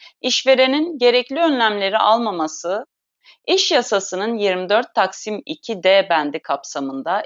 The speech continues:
işçiye haklı nedenle derhal fesih hakkı tanıyan bir durumdur. Bu düzenleme yalnızca iş hukuku değil,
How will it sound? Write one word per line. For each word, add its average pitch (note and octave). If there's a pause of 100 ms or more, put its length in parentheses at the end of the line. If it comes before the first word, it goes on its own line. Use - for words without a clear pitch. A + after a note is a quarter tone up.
işçiye D#3
haklı G3+
nedenle F3+
derhal G3+ (100)
fesih D3+
hakkı D#3+
tanıyan D#3
bir D#3+
durumdur. C3+ (1600)
Bu G4+
düzenleme F3+
yalnızca G#3+
iş -
hukuku F3
değil, F#3+